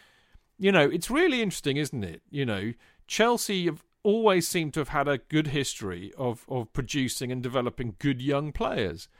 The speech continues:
And it's almost been consistent throughout our history. And nobody ever seems to really notice that. And I think a lot of it gets swamped in what happened in, you know, in the early days of Roman and when we went a bit potty and started buying continental players for fun,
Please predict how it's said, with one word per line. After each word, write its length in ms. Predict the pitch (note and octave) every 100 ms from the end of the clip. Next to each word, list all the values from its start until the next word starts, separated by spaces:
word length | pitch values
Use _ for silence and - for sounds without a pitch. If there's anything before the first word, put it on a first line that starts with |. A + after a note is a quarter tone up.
| - - -
And 140 | E3+
it's 120 | E3+
almost 360 | G#3+ A3 F#3+ -
been 180 | F3+ E3+
consistent 640 | F#3 - C#4 - C#3 A2+
throughout 320 | - C3+ C3
our 160 | C3 D3+
history. 640 | F3 A3 - A2+ F#2+ F2+ - _ _
And 180 | D#3+ E3+
nobody 420 | G3+ A#3 G3 G#3+
ever 140 | G3 F3+
seems 320 | - E3+ E3
to 140 | E3+
really 240 | E3 D#3+ E3
notice 460 | F#3 G3 - F3
that. 240 | - D3+ -
And 140 | - C#3+
I 60 |
think 200 | - E3+
a 60 | D#3+
lot 160 | F#3
of 100 | F3+
it 140 | D3 F#2
gets 220 | B2 -
swamped 440 | - - D3 A#2+
in 300 | C3+ B2 A#2+
what 200 | - B2
happened 300 | C#3 C3+ A#2+
in, 220 | A#2+ A#2+ A2 - - - -
you 100 | B2+
know, 200 | A#2 A#2
in 100 | B2
the 120 | B2+
early 240 | C3 B2
days 340 | A#2 A#2+ A#2 A#2
of 100 | B2
Roman 540 | D#3 F3 B2 F2 E2+ -
and 160 | A#2+
when 100 | B2
we 100 | A#2+
went 180 | A#2 B2
a 40 | A2+
bit 240 | B2 -
potty 320 | - C3 A#2
and 100 | G#2+
started 320 | - A#2 F#2
buying 420 | A2 A#2 A#2 A2 - - _ _
continental 580 | - B2 B2+ A#2+ A2 G#2+
players 440 | C3 A#2+ A#2 G#2
for 220 | - -
fun, 440 | A#2 - D3+ E2+